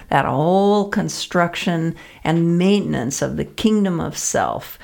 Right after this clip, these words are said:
whose primary radio station, as far as I know, is W I F M. What's in it for me? That's a full-time job.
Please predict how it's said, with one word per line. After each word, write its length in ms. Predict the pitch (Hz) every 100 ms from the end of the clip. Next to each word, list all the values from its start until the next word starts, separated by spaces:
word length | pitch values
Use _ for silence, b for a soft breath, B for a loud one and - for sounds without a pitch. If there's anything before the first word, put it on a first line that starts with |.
| B B
whose 300 | - 160 151
primary 640 | - - 190 190 180 175 170
radio 440 | 147 156 165 160
station, 460 | 151 - 151 143 135
as 140 | 127
far 240 | - 170 175
as 160 | 160
I 100 | 117
know, 380 | 135 151 170 165
is 240 | - 120
W 580 | - - 147 170 170 170 165
I 320 | 135 110 107 -
F 320 | 165 175 - -
M. 460 | 165 165 165 170 175 b b b _ -
What's 500 | 135 151 185 - -
in 200 | 165 165
it 160 | 165
for 360 | - - 156 135
me? 760 | 127 120 123 160 139 - - _ _ _ _ _ B B
That's 140 | - 254
a 80 | 147
full-time 680 | - - 214 233 208 202 190
job. 460 | - - - 202